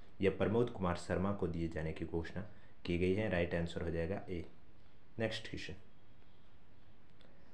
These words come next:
राज्य सरकार ने सामाजिक सुरक्षा के तहत दी जाने वाली मासिक पेंशन राशि को बढ़ाकर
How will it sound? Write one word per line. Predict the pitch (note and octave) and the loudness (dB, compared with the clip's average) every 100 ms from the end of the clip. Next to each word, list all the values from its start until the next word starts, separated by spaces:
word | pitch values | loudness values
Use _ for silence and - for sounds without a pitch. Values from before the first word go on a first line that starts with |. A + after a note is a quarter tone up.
| - - | -6 6
राज्य | A2+ A#2+ C#3 | 12 12 12
सरकार | D3+ C3+ C3+ C3 | 10 10 12 12
ने | C3+ | 10
सामाजिक | C#3 A#2 B2 C3 D3+ | 8 8 8 8 6
सुरक्षा | - B2 - B2 | 6 4 6 6
के | A#2+ | 6
तहत | A2+ A2 | 6 6
दी | G#2+ A2 | 6 4
जाने | A2 G#2+ G#2 | 6 6 8
वाली | G2+ G2+ | 6 6
मासिक | F#2 F#2 G2+ G#2+ D3+ C#3+ - | 4 6 4 6 4 4 4
पेंशन | G2+ G2+ G#2+ | 6 6 4
राशि | F#2+ F#2 G#2+ | 4 4 2
को | G2+ F2+ | 2 4
बढ़ाकर | F2 F2+ F2+ G2 | 6 6 4 0